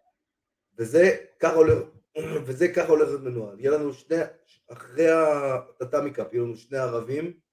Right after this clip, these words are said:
<clears throat> חצאי גמר וגמר, אנחנו רוצים עוד לעבוד על הקונסטלציה, אנחנו עוד לא יודעים איך, ויהיה לנו עוד אליפות ישראל נוער, שבאליפות ישראל נוער זה חצי גמר וגמר באותו תחרות, כולם יעשו שני קרבות בתחרות.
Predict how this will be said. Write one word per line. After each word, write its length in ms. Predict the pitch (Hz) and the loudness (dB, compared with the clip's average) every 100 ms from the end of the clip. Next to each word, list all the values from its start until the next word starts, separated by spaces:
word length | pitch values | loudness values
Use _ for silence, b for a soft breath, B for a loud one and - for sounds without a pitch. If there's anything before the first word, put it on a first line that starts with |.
| _ _ _ _ _ _ _ 185 | _ _ _ _ _ _ _ 0
<clears throat> 680 | 190 175 131 120 _ _ | 2 0 -8 -16 _ _
חצאי 300 | - 113 131 | -18 0 2
גמר 300 | 135 127 113 | 2 0 -4
וגמר, 360 | 107 113 135 170 196 - | -4 -4 -4 -4 -6 -16
אנחנו 220 | 113 107 | -14 -14
רוצים 260 | 104 120 | -10 -8
עוד 140 | 113 107 | -8 -6
לעבוד 240 | 104 117 | -4 -2
על 80 | 113 | -2
הקונסטלציה, 600 | 101 107 - 123 143 139 | -4 -10 -4 -2 -2 -4
אנחנו 140 | 117 | -8
עוד 140 | 104 101 | -10 -8
לא 60 | |
יודעים 260 | 107 101 104 | -6 -8 -4
איך, 300 | 147 190 - _ _ _ _ _ _ _ | -2 -2 -8 _ _ _ _ _ _ _
ויהיה 180 | - 156 | 6 8
לנו 140 | 156 160 | 8 8
עוד 140 | 160 | 6
אליפות 280 | 139 139 160 | 4 0 -6
ישראל 380 | - 143 147 139 | -4 0 0 2
נוער, 300 | 151 165 156 | 2 2 0
שבאליפות 440 | - - 123 175 | -4 -6 -6 -8
ישראל 300 | - 160 156 | -2 2 2
נוער 220 | 160 170 | 2 2
זה 120 | 127 | 0
חצי 240 | 120 156 151 | -4 -6 -6
גמר 180 | 143 147 | -4 -2
וגמר 260 | 123 131 147 | -2 -2 -4
באותו 260 | 117 110 | -4 -6
תחרות, 380 | 131 - 101 92 _ _ | -10 -12 -12 -14 _ _
כולם 220 | - 139 | -8 -4
יעשו 220 | 131 120 | -4 -6
שני 220 | 120 - 117 | -10 -10 -6
קרבות 240 | 110 110 | -6 -8
בתחרות. 380 | 101 - _ | -14 -20 _